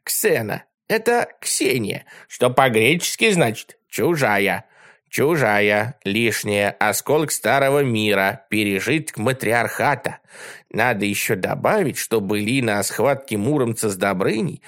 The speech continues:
очень уж похожа на две вышеупомянутые, хоть и закончилась хэппи-эндом. Видно, когда-то был и Добрынюшка сыном Ильи. Это уж потом он стал, Никитич. А Илья, в свою очередь, уж не Святогоровым ли отпрыском является первоначально?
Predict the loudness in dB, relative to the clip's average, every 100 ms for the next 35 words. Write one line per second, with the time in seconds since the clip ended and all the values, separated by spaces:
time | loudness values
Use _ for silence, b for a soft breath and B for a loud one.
0 | B B -2 0 0 -2 0 0 -2 0
1 | 0 0 0 2 2 2 0 0 0 2
2 | 2 0 0 -2 0 2 2 0 -2 -8
3 | -12 -14 _ _ -4 -2 0 2 2 2
4 | 0 2 0 0 -2 -2 -2 -4 -2 -6
5 | -8 -14 -16 B B B B 0 2 2
6 | 0 -2 0 0 2 2 0 0 0 2
7 | 0 -2 -2 2 2 2 2 0 -2 -6
8 | -4 -2 0 0 0 0 -2 -6 -12 _
9 | _ _ -2 0 0 -2 -2 -2 -2 0
10 | 0 0 0 -2 -6 -6 _ -6 -2 -2
11 | -6 -16 -14 -16 -18 B B B -4 0
12 | 2 2 0 0 0 0 0 2 4 2
13 | 0 -4 -6 -4 -2 -2 -2 -2 0 -2
14 | 0 0 0 0 2 2 2 0 2 0
15 | 0 -2 -2 -2 0 2 2 0 -2 -4
16 | 0 0 2 0 -2 -4 -6